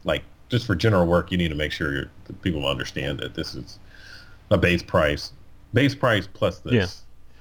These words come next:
Speaker 2: Yeah, I, I try not to, I don't know.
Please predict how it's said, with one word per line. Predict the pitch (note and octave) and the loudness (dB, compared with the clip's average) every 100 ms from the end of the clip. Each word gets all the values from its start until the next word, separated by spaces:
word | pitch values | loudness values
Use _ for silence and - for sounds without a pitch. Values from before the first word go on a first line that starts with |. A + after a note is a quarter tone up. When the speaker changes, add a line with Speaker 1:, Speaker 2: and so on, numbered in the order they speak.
| - - | -18 -2
Speaker 2:
Yeah, | F3 E3+ C#3+ | 2 4 4
I, | E3+ D#3+ C3 D3 | 2 2 0 0
I | |
try | - C3+ | 2 2
not | C3 B2+ A#2 | 2 0 0
to, | - A2 G2+ F2+ - - - - - - - - - - - - - | 0 0 0 -4 -10 -20 -20 -20 -20 -20 -20 -20 -20 -20 -20 -20 2
I | A3+ | 4
don't | G#3+ | 4
know. | G#2+ F2+ | 2 -4